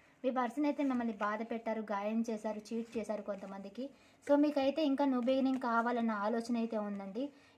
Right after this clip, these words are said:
ఎందుకంటే మీ పర్సన్ అంటే మీకు చాలా హ్యాపీగా ఉండి-, ఉండిద్ది. So, అందుకే మీరు మీ పర్సన్ని మీ లైఫ్లోకి మళ్ళీ ఇన్వైట్ చేయాలనుకున్నారు. ఎన్ని బాధలు పెట్టినా సరే మళ్ళీ మీకు హోప్ అనేది ఉంది.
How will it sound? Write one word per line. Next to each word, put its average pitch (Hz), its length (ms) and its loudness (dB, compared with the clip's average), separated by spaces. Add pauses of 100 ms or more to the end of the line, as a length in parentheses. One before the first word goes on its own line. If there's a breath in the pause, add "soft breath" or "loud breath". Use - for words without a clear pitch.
ఎందుకంటే 285 420 4
మీ 285 120 4
పర్సన్ 240 360 0
అంటే 247 160 0
మీకు 233 260 -2
చాలా 220 120 -2
హ్యాపీగా 214 460 -4
ఉండి-, 208 480 -8
ఉండిద్ది. 214 400 -4 (380 loud breath)
So, 311 220 6
అందుకే 277 380 0
మీరు 294 160 2
మీ 247 120 0
పర్సన్ని 233 400 -2
మీ 233 120 0
లైఫ్లోకి 233 720 -4 (280 loud breath)
మళ్ళీ 226 200 0
ఇన్వైట్ 233 420 -2
చేయాలనుకున్నారు. 208 680 -2
ఎన్ని 202 160 -6
బాధలు 202 320 -2
పెట్టినా 208 380 -4
సరే 202 280 -4
మళ్ళీ 208 260 -2
మీకు 226 240 -2
హోప్ 196 300 -4
అనేది 202 300 -4
ఉంది. 190 320 -10